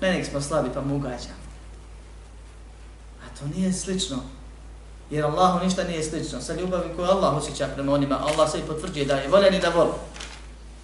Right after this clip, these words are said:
Pa su umislili sebi nešto zato što nisu Allaha spoznali onako kako njemu dolikuje.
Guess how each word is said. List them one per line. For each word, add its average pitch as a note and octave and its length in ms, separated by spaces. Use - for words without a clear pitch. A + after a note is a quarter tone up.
Pa F#3 100
su A3 160
umislili G#3+ 380
sebi F#3+ 260
nešto A3+ 480
zato F#3+ 280
što F#3 140
nisu G3+ 340
Allaha F#3 440
spoznali F3 480
onako E3+ 260
kako F3 200
njemu F3 240
dolikuje. C#3+ 440